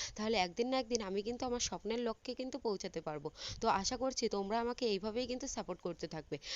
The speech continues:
তো এখানে হচ্ছে আমার এক এক করে কিন্তু স-, আলনাটা কিন্তু আমি গুছিয়ে নিয়েছি। তো চলো, এবার হচ্ছে তোমাদেরকে শেয়ার করি যে তোমাদের দাদাভাইয়ের সঙ্গে আমার পরিচয়টা কিভাবে হয়েছে। তো লকডাউনে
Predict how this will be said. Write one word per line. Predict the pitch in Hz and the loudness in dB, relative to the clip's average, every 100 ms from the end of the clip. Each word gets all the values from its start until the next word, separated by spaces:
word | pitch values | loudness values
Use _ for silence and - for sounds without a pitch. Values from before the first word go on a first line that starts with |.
| - | 2
তো | 247 | 8
এখানে | 240 254 285 | 8 6 2
হচ্ছে | 277 - | 0 0
আমার | 269 254 | 2 2
এক | 190 | 0
এক | 220 | -2
করে | 254 247 | -2 0
কিন্তু | 254 285 | -2 -2
স-, | - | 2
আলনাটা | - 180 196 202 | 4 4 2 -2
কিন্তু | 247 262 262 | -2 0 0
আমি | 254 | 0
গুছিয়ে | 226 202 - 202 | -2 0 2 2
নিয়েছি। | 180 160 - 156 - - | 2 -2 -4 -6 -8 -2
তো | - | 0
চলো, | 254 254 294 | 4 4 4
এবার | - 202 240 | 2 2 2
হচ্ছে | 269 285 | 0 0
তোমাদেরকে | 240 214 214 240 277 | 0 0 0 2 4
শেয়ার | - 208 208 | 6 6 2
করি | - 233 220 | 2 2 2
যে | 233 | 2
তোমাদের | 220 214 214 240 | 2 0 0 2
দাদাভাইয়ের | 180 185 226 | 2 2 0
সঙ্গে | 240 269 269 | 0 0 0
আমার | 226 240 | 0 0
পরিচয়টা | 220 190 214 220 262 | -2 -2 -2 -4 -4
কিভাবে | 208 190 170 | -2 0 2
হয়েছে। | 165 151 156 - - - | 2 0 -2 -6 -6 -2
তো | 220 | 2
লকডাউনে | 208 196 202 247 277 | 4 4 4 2 2